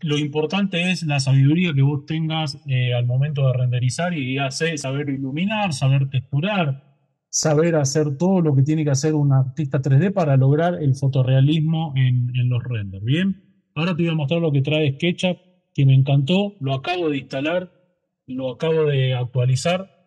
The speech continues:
Si bien yo no utilizo SketchUp dos mil veintitrés para modelado, yo utilizo SketchUp dos mil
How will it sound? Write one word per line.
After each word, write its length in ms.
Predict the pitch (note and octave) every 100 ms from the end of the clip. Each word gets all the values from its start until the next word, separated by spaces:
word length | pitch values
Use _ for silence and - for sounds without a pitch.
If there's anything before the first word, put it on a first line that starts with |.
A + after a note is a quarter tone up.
| _
Si 200 | - C#3+
bien 400 | C#3+ F3 F#3 F3+ -
yo 260 | - D#3+
no 140 | E3+ E3+
utilizo 580 | E3 C#3+ D#3+ E3 E3 C3+
SketchUp 320 | E3 D#3 E3
dos 140 | C#3+ C#3+
mil 140 | E3
veintitrés 400 | D#3 C3+ C3+ D#3
para 220 | D3+ C#3
modelado, 420 | C#3 C#3 F3 F#3
yo 140 | C#3 C#3+
utilizo 420 | C#3 C#3 C#3 C3+
SketchUp 300 | C#3+ C#3 D3
dos 100 | C3+
mil 180 | D3